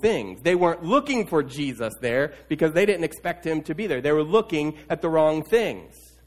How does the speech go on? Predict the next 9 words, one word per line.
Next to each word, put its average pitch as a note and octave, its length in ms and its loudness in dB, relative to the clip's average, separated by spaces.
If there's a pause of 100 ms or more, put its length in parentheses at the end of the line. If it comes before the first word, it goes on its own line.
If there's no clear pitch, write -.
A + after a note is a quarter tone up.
(1500)
It - 80 -6
reminds D#3+ 360 2
me D#3+ 220 2
of C#3 220 2
a C3+ 60 -6
story E3 560 0
I C3 140 0
heard C#3 180 0
about C3 460 0